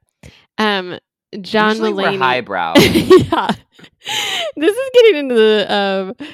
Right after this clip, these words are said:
Speaker 1: uh, what's the word? I
Speaker 2: It's like speculation?
Speaker 1: Yeah, yeah. I, I don't have all the facts, but I do have some dirt.
Speaker 2: When has that ever stopped us hiding?
Speaker 1: <laughs>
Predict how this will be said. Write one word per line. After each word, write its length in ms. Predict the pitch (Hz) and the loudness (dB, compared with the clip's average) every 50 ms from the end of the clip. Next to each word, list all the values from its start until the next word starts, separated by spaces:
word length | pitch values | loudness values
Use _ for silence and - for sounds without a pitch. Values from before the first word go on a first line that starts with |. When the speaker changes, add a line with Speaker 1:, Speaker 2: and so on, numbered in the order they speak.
| - _ _ - | -20 _ _ -6
Speaker 1:
uh, 640 | 220 214 208 202 202 196 196 190 185 185 190 185 - | -4 -4 -2 -4 -4 -6 -6 -6 -6 -8 -8 -10 -10
what's 260 | - 214 214 202 - - | -8 -8 -8 -8 -10 -14
the 140 | 190 165 | -18 -18
word? 360 | 165 147 120 123 117 131 185 - - | -18 -16 -16 -16 -16 -18 -18 -18 -14
I 540 | - 202 202 190 - - - - - - - - - | -14 -12 -12 -12 -14 -16 -18 -20 -20 -20 -20 -20 -20
Speaker 2:
It's 140 | - - - | -20 -18 -14
like 160 | - 107 107 | -14 -14 -14
speculation? 760 | - - - _ 127 123 - - 120 107 110 113 - 277 285 294 | -14 -20 -12 _ -10 -10 -8 -10 -8 -8 -8 -8 -6 -6 -4 -4
Speaker 1:
Yeah, 120 | 254 - - - | -4 -4 -6 -10
yeah. 200 | 87 123 135 92 - - - - | -12 -12 -12 -12 -14 -18 -12 -8
I, 460 | - 247 208 139 98 127 143 - 254 | -6 -4 -4 -4 -6 -6 -6 -4 -4
I 40 | 294 | -2
don't 160 | 320 339 320 | -2 -2 -2
have 140 | 302 277 240 | -4 -2 -4
all 140 | 208 180 | -4 -4
the 80 | - 208 | -6 -10
facts, 400 | - - - - - - - - | -12 -12 -14 -14 -16 -18 -20 -10
but 160 | - 220 226 208 | -6 -6 -4 -4
I 160 | 190 208 214 | -4 -6 -4
do 120 | 214 220 214 | -4 -2 -2
have 360 | 214 202 190 175 170 - 208 | -2 -2 -2 -4 -8 -12 -16
some 380 | - - 202 185 180 180 175 - _ _ _ _ _ _ - 208 196 190 185 175 | -10 -8 -8 -8 -8 -10 -16 -20 _ _ _ _ _ _ -18 -18 -18 -18 -14 -10
dirt. 240 | - 147 139 - 123 | -8 -8 -8 -8 -6
Speaker 2:
When 160 | 147 180 190 | -8 -6 -6
has 140 | 175 143 123 | -8 -8 -4
that 220 | 127 139 139 135 | -2 0 0 0
ever 200 | 120 107 92 98 | 0 -2 -6 -8
stopped 300 | 92 - 107 98 95 - | -10 -8 -8 -8 -8 -6
us 60 | - - | 0 2
hiding? 600 | 320 - - - - - 381 - - - - - - | 2 4 2 2 2 2 2 2 4 2 2 2 2
Speaker 1:
<laughs> 60 | - | -2